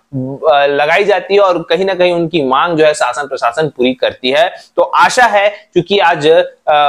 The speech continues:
एक प्रकार का ग्यारह अगस्त है और अभ्यर्थियों को आशा है कि पन्द्रह अगस्त तक उनका notification उनके हाथों में होगा। फिलहाल देखने वाली बात है कि सरकार इस पर क्या रुख है, आजमाती है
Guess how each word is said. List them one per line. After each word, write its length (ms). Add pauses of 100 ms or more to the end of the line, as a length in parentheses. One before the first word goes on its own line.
(340)
एक 160
प्रकार 280
का 100
ग्यारह 360
अगस्त 420
है 80
और 300
अभ्यर्थियों 760
को 120
आशा 280
है 140
कि 120
पन्द्रह 360
अगस्त 260
तक 140
उनका 260
notification 680
उनके 300
हाथों 540
में 120
होगा। 320 (360)
फिलहाल 360
देखने 240
वाली 180
बात 260
है 60
कि 120
सरकार 480
इस 120
पर 240 (340)
क्या 220
रुख 260
है, 260 (260)
आजमाती 540
है 440